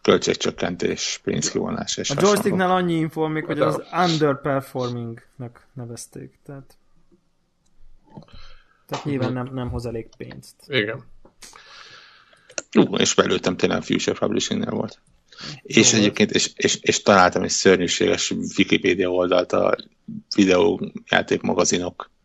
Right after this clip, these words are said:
Speaker 1: listája, és így, hogy nézem végig, hogy melyik mikor zárt be, és úristen, azok a címek, és, ah, a fiatalságom.
Speaker 3: Abszolút, abszolút.
Speaker 1: Például az Official Nintendo magazin, aminek az angol változata, az kétezer-tizennégyben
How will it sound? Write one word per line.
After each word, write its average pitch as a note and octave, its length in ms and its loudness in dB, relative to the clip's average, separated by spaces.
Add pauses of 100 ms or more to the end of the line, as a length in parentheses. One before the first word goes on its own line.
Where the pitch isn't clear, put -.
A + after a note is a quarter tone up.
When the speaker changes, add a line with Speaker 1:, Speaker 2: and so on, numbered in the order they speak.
(480)
Speaker 1:
listája, F#2 600 2
és F2+ 260 0
így, F2+ 180 0
hogy F2+ 120 2
nézem F2+ 340 2
végig, F2+ 240 2
hogy F2 140 -2
melyik F2+ 300 2
mikor F2 340 0
zárt F#2 300 -4
be, F#2 140 -2
és - 260 -4
úristen, G2 640 -2
azok - 200 -4
a F#2+ 80 -4
címek, F2+ 460 -4
és, - 320 -6 (640)
ah, - 180 -2 (840)
a - 80 -12
fiatalságom. G2+ 880 -2 (240)
Speaker 3:
Abszolút, A2+ 680 0 (180)
abszolút. A2+ 420 -10 (280)
Speaker 1:
Például A#2+ 220 8
az A2+ 80 6
Official F#2 360 2
Nintendo F2 340 2
magazin, F2+ 400 2
aminek F2 240 -2
az F2+ 100 2
angol E2+ 300 2
változata, F#2 560 2
az F2+ 260 -2
kétezer-tizennégyben - 1200 -2